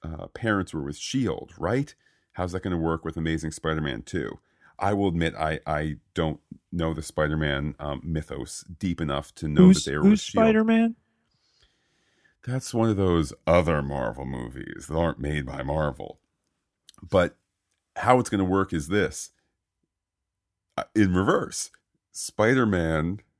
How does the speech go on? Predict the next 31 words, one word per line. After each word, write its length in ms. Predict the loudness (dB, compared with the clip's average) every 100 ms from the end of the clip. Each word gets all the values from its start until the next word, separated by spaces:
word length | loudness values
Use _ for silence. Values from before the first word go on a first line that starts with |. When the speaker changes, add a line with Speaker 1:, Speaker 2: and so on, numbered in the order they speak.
| _ _ _ _ _ _ _ _
Speaker 1:
the 80 | -6
Spider-Man 680 | -4 2 2 4 2 0 -2
rights, 540 | -2 -4 -6 -10 -14 _ _ _ _ _
um, 480 | -4 -2 0 -2 -4 -4
do 140 | 0
not 220 | 2 2 0
extend 500 | -4 -2 0 -2 -4
to 140 | -6
the 100 | -6
shield 380 | -6 -4 -2 0
rights, 320 | -2 -4 -6
I 80 | -10
can 120 | -4
only 300 | -2 0 0
imagine. 560 | -4 -8 -10 -8 -8 -10 _ _
So 160 | -8
therefore, 680 | -4 -2 -2 -4 -6 -4 -6 -10 _ _ _ _ _ _ _ _
when 280 | -4 -2 -2
Columbia 480 | -2 0 0 0 -2
and 80 | -6
Sony 480 | -2 0 2 0 -2
go 120 | -2
to 40 |
make 160 | -4 -8
a 40 |
Spider-Man 520 | -4 0 0 2 2
movie, 400 | 2 0 0 -4 -4 _
they 160 | -6
can't 360 | -4 -4 -6 -8
touch, 500 | -4 -2 -2 -4 -16 -18 _ _ _
um, 460 | -8 -4 -2 -2 -6